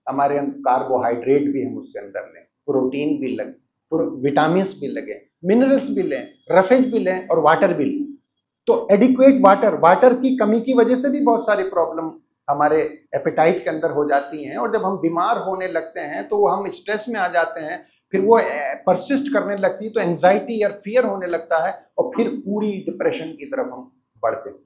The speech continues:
छोटी-छोटी चीज़ें इंसान की ज़िंदगी के अंदर, जैसे होता है ना कि आप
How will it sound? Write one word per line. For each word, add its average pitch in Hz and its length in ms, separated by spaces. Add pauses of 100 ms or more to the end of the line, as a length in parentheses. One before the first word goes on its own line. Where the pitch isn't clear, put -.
छोटी-छोटी 240 600
चीज़ें 147 680 (240)
इंसान 139 480
की 139 260
ज़िंदगी 127 400
के 123 120
अंदर, 147 160
जैसे 156 120
होता - 180
है 277 60
ना 262 60
कि 226 60
आप 196 120